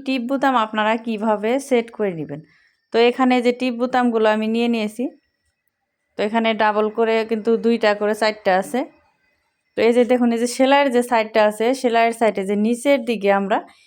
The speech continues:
এভাবে যে নিচ পাশে কিন্তু চার আল করে সুতা নিতে হবে। সুতা নিয়ে সুন্দর করে কিন্তু এই যেভাবে, যেভাবে আমরা বোতাম লাগাই, ঠিক এই সেইভাবে কিন্তু আমাদের এপার ওপার করে ডাবল করে সেলাই দিয়ে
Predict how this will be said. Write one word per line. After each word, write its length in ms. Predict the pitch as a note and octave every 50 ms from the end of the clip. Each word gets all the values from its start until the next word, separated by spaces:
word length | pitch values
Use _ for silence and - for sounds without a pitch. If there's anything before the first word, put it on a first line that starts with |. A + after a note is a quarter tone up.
| _ _ _ -
এভাবে 400 | - G3+ G3 G3+ G3+ G3 F#3 F#3+ F#3
যে 120 | F#3 F#3+ F#3+ G#3
নিচ 160 | A#3 A#3+ A#3+ - -
পাশে 220 | B3 A#3+ A#3+ A3+ G3 F#3 G3
কিন্তু 260 | G3 F#3+ F#3+ A3 A#3 C#4+ F4+ E4 C#4 G#3+ F3+ - _ - -
চার 200 | G#3 G3 G#3 G3+ G#3+
আল 120 | G#3+ G#3 G3+
করে 140 | G#3+ G3+ G3
সুতা 260 | G3 - - A3 A#3 A3+
নিতে 200 | A#3 A#3 A3+ A#3
হবে। 240 | G#3+ G#3 G3+ G#3+ C4 D4+ - -
সুতা 260 | - A3 G#3+ G#3+ A3+ G#3+
নিয়ে 220 | G#3 G3+ G3 G3 G#3+
সুন্দর 340 | A3 - A3 G#3+ G#3+ G#3 G3+
করে 200 | G3 G3 F#3+ F#3 F3+
কিন্তু 220 | F#3 F3+ F3 F3 F#3
এই 80 | F#3 F3+
যেভাবে, 320 | F3+ F3 F3 F3+ F3 G3 A#3 C#4+ C#4+ - _ _ _ _ _ -
যেভাবে 400 | F#3+ F#3 G#3+ G#3+ G#3 G#3+ G3+ G#3
আমরা 180 | G#3 G3+ G3+ G3+ G3+ G3+ - - - F#3 F3+
বোতাম 300 | F#3 G#3+ A3 A3 A#3+ A3+ A3+ A3+
লাগাই, 260 | A3 G#3 F#3+ F#3+ A3+ D4+ - - _ _ _ _ _ _ _ _ _ _ _ _ _ _ _ _ -
ঠিক 160 | - A3 G#3+ -
এই 120 | G3+ G3+ G3 -
সেইভাবে 420 | - - A3 A3 G3+ G#3+ G3+ G3 G#3 G3+
কিন্তু 200 | G3+ G3+ G3 G3+
আমাদের 300 | G3 F3+ F3+ F3+ G#3 A#3 C4 B3+ - A3
এপার 200 | A3 A3+ G#3+ G#3
ওপার 220 | G#3 G3+ G3+ G3+ G3 F#3+ G3
করে 180 | G3 F#3 G3+ B3+ E4 - - _ _ _ _ _ _ -
ডাবল 340 | F3 F3 F#3+ F#3 F#3 F#3 F#3+
করে 180 | F#3+ G3+ G3+ A3 A#3 A#3
সেলাই 280 | - A#3+ G#3+ G#3 G3+ G3+ F#3+ F3+
দিয়ে 180 | F3+ F#3+ A3